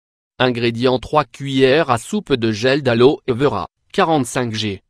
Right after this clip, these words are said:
deux cuillères à soupe d'huile de noix de coco, vingt millilitres. Préparation : incorporez le gel d'aloe vera dans un bol en verre et mélangez-le avec l'huile de noix de coco.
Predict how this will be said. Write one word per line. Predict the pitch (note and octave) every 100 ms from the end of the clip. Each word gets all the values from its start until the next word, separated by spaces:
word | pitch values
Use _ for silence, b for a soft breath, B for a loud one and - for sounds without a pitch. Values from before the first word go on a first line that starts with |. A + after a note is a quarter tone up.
| _
deux | A#2+ A2+ C#3 C3
cuillères | - C#3 C3+ C3 C#3+ D#3
à | A#2+
soupe | - G#3+ F#3+
d'huile | D3 D#3+ F#3
de | A#2 G#2+
noix | G#2+ A2+ C3
de | A2+ A2+
coco, | B2 A2+ A2 G2 _ _ G#2+
vingt | G#2+ G#2 -
millilitres. | C3+ C3 A#2 G2+ G2 E2+ - _ _
Préparation : | - B2+ B2+ A#2+ A#2 - E3+ C#3
incorporez | B2 D#3+ - D3+ C3+ D3
le | B2
gel | G#2+ B2+ C#3
d'aloe | C3 A#2 B2+ D#3 -
vera | A2+ A2 A#2+
dans | A#2 G#2+
un | A2
bol | G#2 B2
en | A#2 A#2+
verre | B2+ C#3+
et | C#3+
mélangez-le | D#3+ D#3+ C#3 A2+ A#2 A#2 A#2
avec | A2 G#2+ -
l'huile | D3+ E3+ C#3+
de | A2+
noix | A2 A2 G2 G2+ G2+
de | G#2
coco. | B2+ A2+ G#2+ A#1